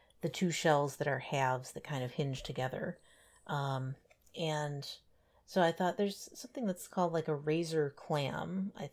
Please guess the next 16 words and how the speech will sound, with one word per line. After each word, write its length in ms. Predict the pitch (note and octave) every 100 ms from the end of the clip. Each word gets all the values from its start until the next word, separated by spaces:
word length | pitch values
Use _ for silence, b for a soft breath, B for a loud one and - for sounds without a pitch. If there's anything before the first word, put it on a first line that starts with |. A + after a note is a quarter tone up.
| -
think, 480 | - A#2 E3 - - b b b b _ _
but 540 | F3 D3+ C#3+ - - - _ _ _
I 60 | E3+
thought 280 | F#3 - -
that, 280 | C4+ - -
I 80 | G3+
don't 140 | C4+ C#4+
think 160 | A#3
that's 180 | G3+ -
a 80 | - - _ _ _
culinarily 760 | - A#3 G#3+ F3+ E3+ F3 D#3+ D3+
much 220 | C#3+ -
of 80 | D#3
a 60 | C#3+
thing, 500 | - D3+ C#3+ C3+ C#3+ b b b b _
um, 520 | D#3 D3 C#3+ C#3 C#3+